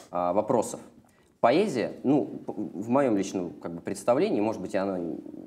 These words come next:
неправильное, это что-то больше апеллирующее к эмоциям,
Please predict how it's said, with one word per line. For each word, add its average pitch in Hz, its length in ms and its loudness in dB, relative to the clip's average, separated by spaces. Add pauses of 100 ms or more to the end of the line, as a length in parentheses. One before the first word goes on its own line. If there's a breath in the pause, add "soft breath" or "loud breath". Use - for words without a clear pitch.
(180)
неправильное, 123 720 0
это 147 220 0
что-то 165 400 -2 (160)
больше 135 380 0
апеллирующее 127 640 0
к - 80 -2
эмоциям, 123 500 0